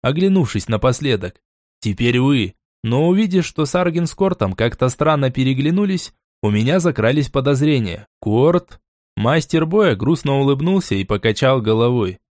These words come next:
«Дальше ты идёшь один». «Да что ты несёшь? Здесь же сейчас всё рухнет, вы погибнете». «За нас не беспокойся, мы крепче, чем тебе кажется».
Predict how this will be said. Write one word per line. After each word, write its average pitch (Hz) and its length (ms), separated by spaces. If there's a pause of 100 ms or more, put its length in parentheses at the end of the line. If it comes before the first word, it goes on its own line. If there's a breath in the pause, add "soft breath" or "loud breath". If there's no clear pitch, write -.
(220)
«Дальше 110 600
ты 117 280
идёшь 120 320
один». 117 420 (400)
«Да 101 220
что 123 240
ты 131 100
несёшь? 131 560 (300)
Здесь 131 420
же 147 80
сейчас 156 400
всё 180 220
рухнет, 180 480 (140)
вы 127 220
погибнете». 147 760 (340)
«За 98 380
нас 123 380
не 117 120
беспокойся, 113 960 (380)
мы 101 340
крепче, 120 640
чем 110 260
тебе 110 300
кажется». 98 800